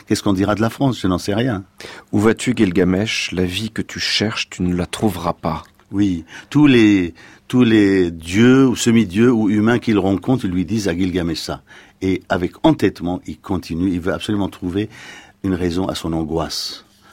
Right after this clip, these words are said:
Speaker 1: à sa dépression de la mort de son ami, parce qu'il va mourir lui aussi. Et Utanapishtim, je vais vous lire un petit passage, l'homme du déluge,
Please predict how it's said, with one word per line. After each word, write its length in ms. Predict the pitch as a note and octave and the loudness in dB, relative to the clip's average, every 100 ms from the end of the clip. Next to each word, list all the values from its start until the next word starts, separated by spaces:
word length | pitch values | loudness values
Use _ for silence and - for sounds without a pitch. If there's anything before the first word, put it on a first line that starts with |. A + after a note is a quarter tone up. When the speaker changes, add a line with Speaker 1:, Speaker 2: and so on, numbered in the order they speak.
| - | -14
Speaker 1:
à 80 | - | -8
sa 120 | G2 | -6
dépression 680 | F2+ - - - G2+ F#2 D2 | -6 -6 -8 -4 -2 -2 -2
de 160 | E2 | -4
la 120 | F2 | -2
mort 160 | D#2+ F2 | -2 -2
de 80 | E2 | -4
son 180 | - E2+ | -6 -4
ami, 220 | E2+ A2+ | -2 -2
parce 200 | - - | -4 -6
qu'il 160 | F2+ | -6
va 260 | E2+ F2 D#2 - - G2 | -2 -2 -4 -10 -12 -4
mourir 320 | G2 B2 F2+ | 2 2 2
lui 160 | F#2 | 0
aussi. 320 | D#2 - D#2 D2 - - - _ - | 0 -4 -12 -14 -18 -20 -20 _ 2
Et 280 | A2+ A2+ - | 4 4 2
Utanapishtim, 1000 | B2 B2 G#2+ G2 F#2 - D3 D#3+ G2 D2+ | 0 2 0 -2 -6 -6 -4 0 0 -2
je 240 | D2 - - | -6 -12 -10
vais 60 | |
vous 140 | D#2 D#2+ | -8 -4
lire 160 | F#2+ | -2
un 20 | E2 | -4
petit 180 | F2 | -6
passage, 520 | F2+ D#2+ - A2 F#2+ D#2+ | -8 -8 -4 -2 -2 0
l'homme 300 | E2+ A2 G#2 | 0 2 0
du 120 | F2+ | -2
déluge, 480 | E2+ D#2+ C#3+ E3 | -4 -2 -4 -4